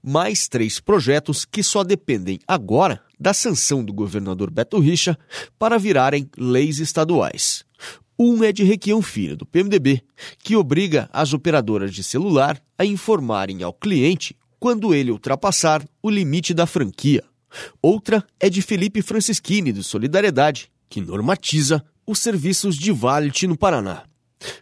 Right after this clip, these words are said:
Também uma iniciativa do deputado Luiz Carlos Martins, do P S D,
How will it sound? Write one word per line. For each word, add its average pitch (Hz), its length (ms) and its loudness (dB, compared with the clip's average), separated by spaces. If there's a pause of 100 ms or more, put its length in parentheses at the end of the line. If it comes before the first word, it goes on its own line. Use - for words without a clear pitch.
(120)
Também 156 460 4 (140)
uma 190 200 2
iniciativa 170 800 2
do 160 120 4
deputado 160 480 2
Luiz 156 340 4
Carlos 147 420 0
Martins, 151 540 -4
do 95 80 -6
P 113 140 -2
S 160 200 0
D, 156 220 2